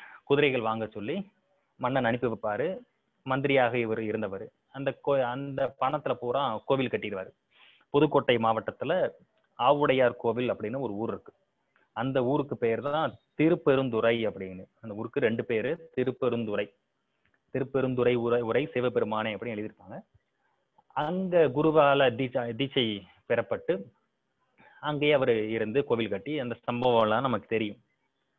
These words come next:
அங்க குறித்த நாள்ல மதுரைக்கு குதிரைகள் வந்து சேரணும் அப்படின்னு மன்னன் சொல்லி அனுப்புவாரு. ஏன்னா இவர் கோவில் கட்டிட்டாருன்னு தெரியும்.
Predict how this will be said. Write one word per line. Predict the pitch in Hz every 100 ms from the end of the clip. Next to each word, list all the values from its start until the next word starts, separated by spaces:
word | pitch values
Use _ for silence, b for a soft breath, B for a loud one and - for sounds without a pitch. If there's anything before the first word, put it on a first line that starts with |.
| _ _ _ _
அங்க | 101 110 175 139 98 139 185 _ b b
குறித்த | - 143 180 165
நாள்ல | 139 147 151 175 190 - _ -
மதுரைக்கு | 113 135 147 151 143
குதிரைகள் | 139 135 151 143
வந்து | 117 127
சேரணும் | 147 135 127 127 139 101 - _ _
அப்படின்னு | 113 110 123 156 156
மன்னன் | 120 135 131 123
சொல்லி | 127 147
அனுப்புவாரு. | 131 101 101 95 - _
ஏன்னா | 117 139
இவர் | 131
கோவில் | 117 151 151
கட்டிட்டாருன்னு | 139 135 135 127 131
தெரியும். | 127 113